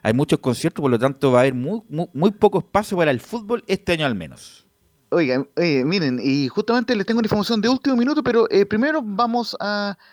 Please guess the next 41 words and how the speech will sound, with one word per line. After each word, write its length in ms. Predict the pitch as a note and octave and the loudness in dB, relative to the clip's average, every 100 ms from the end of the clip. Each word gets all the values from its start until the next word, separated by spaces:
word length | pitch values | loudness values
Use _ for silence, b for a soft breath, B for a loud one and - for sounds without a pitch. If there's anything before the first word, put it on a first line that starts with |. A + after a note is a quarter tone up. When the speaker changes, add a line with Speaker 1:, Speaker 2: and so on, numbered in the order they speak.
| b b | b b
Speaker 2:
a 120 | - | -8
seguir 280 | - F#3+ A3+ | -6 -8 -4
con 140 | A#3 | -2
lo 80 | G#3+ | -2
que 100 | G#3 | -2
le 100 | G3+ | -2
indicaba 320 | G3+ G3+ G#3+ | -2 -2 -2
recién. 220 | G3+ F3 - | -2 -4 -4
Eh, 460 | D#3 D3+ D3 C3+ A#2+ | 0 2 2 0 0
eh, 60 | C3+ | -2
Yamal 260 | D#3 G#3+ | 0 0
Rajab, 260 | G#3 G#3 C4 - | -2 -4 -4 -2
eh, 240 | F#3+ F3 - | -2 -4 -6
eh, 100 | D#3 | -8
comentó 320 | G3 G#3+ A3 | -4 -4 -4
eso, 160 | F3+ D3 | -6 -6
que 120 | F3 | -10
Chillán 260 | E3+ A3+ | -4 -4
es 80 | A3+ | -2
una 100 | G#3+ | -6
opción 240 | F#3+ F#3 E3+ | -6 -8 -10
cierta 340 | - G3 C4+ | -6 -4 -2
para 140 | B3+ | -4
el 40 | B3+ | -6
Superclásico 720 | C4 C4 B3+ A#3 A3 A3 C4+ B B B B | -6 -8 -4 -4 -4 -4 -6 B B B B
y 180 | F#3 E3+ | -4 0
que 260 | G3+ A3+ - B | 0 0 -2 B
se 160 | - B2+ | -8 -4
confirma 340 | E3 D3 C3+ | -4 -4 -4
oficialmente 600 | F#3 D#3+ F#3 F#3 F3+ F#3 F3 B | -4 -2 -2 -2 -2 -2 -4 B
el 160 | - C3 | -4 -2
partido 440 | D3 C3 E3+ E3 D3 | -2 -4 -2 0 2
de 260 | D#3+ F3+ | 0 0
Unión 220 | - C#3 D#3 | -4 -6 -6
Española 280 | D3 D3 | -8 -6
ante 140 | C#3+ C3+ | -6 -4
Curicó 460 | B2+ A#2 D3+ - - | -4 0 0 -2 -2
para 160 | B2 | -2
el 120 | A#2+ | -2
próximo 460 | A2 D3+ - C3+ B2+ | -2 -6 -6 -6 -4
día, 460 | B2+ C3+ B2+ A#2 | -2 -2 0 -2